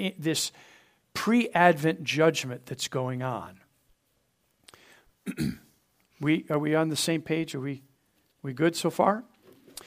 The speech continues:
All right, so Daniel has this vision that we just read. And at the end of chapter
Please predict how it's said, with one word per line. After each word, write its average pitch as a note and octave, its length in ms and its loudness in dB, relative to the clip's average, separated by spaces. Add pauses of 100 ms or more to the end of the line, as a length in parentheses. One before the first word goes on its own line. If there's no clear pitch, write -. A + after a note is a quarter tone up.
(200)
All F3 80 10
right, D3+ 180 6
so G3+ 280 10 (340)
Daniel A3 520 10
has F#3+ 360 8
this G#3 200 2
vision D#3 600 2 (200)
that D#3 200 -2
we D#3 120 -2
just E3+ 280 0
read. A2 320 -4 (960)
And F#3 100 8
at G3 100 8
the G#3 140 0
end B3+ 180 6
of E4+ 120 2
chapter F#3+ 560 6